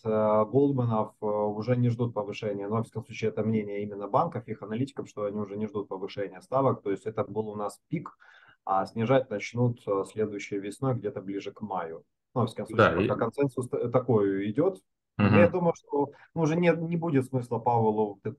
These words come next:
Speaker 1: д-, дополнительно вот эту резину тянуть, тянуть, тянуть. Если уже рынки на это полностью настроились, то, как бы,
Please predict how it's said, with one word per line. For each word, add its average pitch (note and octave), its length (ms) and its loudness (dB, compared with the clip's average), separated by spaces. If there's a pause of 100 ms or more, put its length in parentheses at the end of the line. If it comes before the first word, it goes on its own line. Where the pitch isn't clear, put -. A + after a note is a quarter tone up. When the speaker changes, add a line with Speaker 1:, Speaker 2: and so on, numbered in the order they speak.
Speaker 1:
д-, - 320 -10
дополнительно B2 640 2
вот G2 120 -6
эту - 180 -10
резину A#2 420 2
тянуть, C#3 500 2
тянуть, B2 340 0
тянуть. B2+ 280 0
Если A2+ 240 -8
уже A#2 240 0
рынки A#2+ 240 2
на A2+ 160 0
это A2+ 120 -4
полностью A2+ 440 -2
настроились, B2 640 0
то, G2+ 460 -2 (160)
как F2 120 -16
бы, F2+ 260 -12